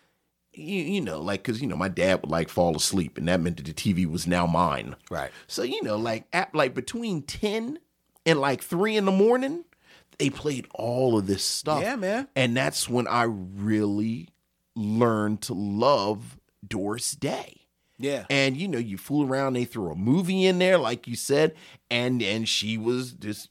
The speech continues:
Speaker 1: like, "Oh, well, I'm watching this. This is gonna be a," it's like Doris Day in, like, later career Cary Grant movies.
Speaker 2: Yeah.
Speaker 1: It's like, "Oh, yeah, this, this is money right here. This is money in the bank."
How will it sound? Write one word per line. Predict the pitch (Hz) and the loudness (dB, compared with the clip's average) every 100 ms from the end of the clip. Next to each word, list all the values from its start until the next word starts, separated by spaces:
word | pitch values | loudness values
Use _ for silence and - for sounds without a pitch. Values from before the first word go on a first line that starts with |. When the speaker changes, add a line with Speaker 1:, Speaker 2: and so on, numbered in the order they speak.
| - | -6
Speaker 1:
like, | 101 104 - | -4 -2 2
"Oh, | 165 | 4
well, | 127 101 101 | 4 2 0
I'm | 113 | 0
watching | 113 131 - 92 | 2 2 2 -4
this. | 90 - | -6 0
This | 131 | 0
is | 123 | 0
gonna | 120 113 | 0 0
be | 104 107 | 0 0
a," | 104 156 170 | -2 -4 0
it's | 123 | 2
like | 139 123 101 - 107 | 4 2 -2 -8 2
Doris | 165 185 175 | 4 4 2
Day | 139 156 151 | 2 4 4
in, | 147 131 123 | 2 0 2
like, | 120 104 - - | 0 -2 -8 -6
later | 113 135 147 147 | 2 4 4 2
career | 143 120 120 120 117 110 - _ | 0 0 2 4 4 2 -6 _
Cary | - 139 120 120 | 0 4 4 4
Grant | 104 120 110 104 | 2 2 2 0
movies. | 90 82 - - - - _ - | 0 -2 -6 -10 -10 -12 _ -12
Speaker 2:
Yeah. | 123 104 - - | -8 -6 -8 0
Speaker 1:
It's | 151 151 | 2 4
like, | 139 - | 4 4
"Oh, | 190 | 2
yeah, | 120 90 | 2 2
this, | 127 185 - - _ _ | 2 2 -2 -14 _ _
this | - 214 117 | -4 -2 -2
is | 92 | -4
money | 107 135 101 | -2 0 -2
right | 73 78 87 | -4 -2 0
here. | 113 52 - | 0 -2 -4
This | 143 151 | 2 2
is | 104 | 2
money | 110 101 | 0 0
in | 85 | 0
the | 90 | -2
bank." | 92 85 - | 0 -2 -4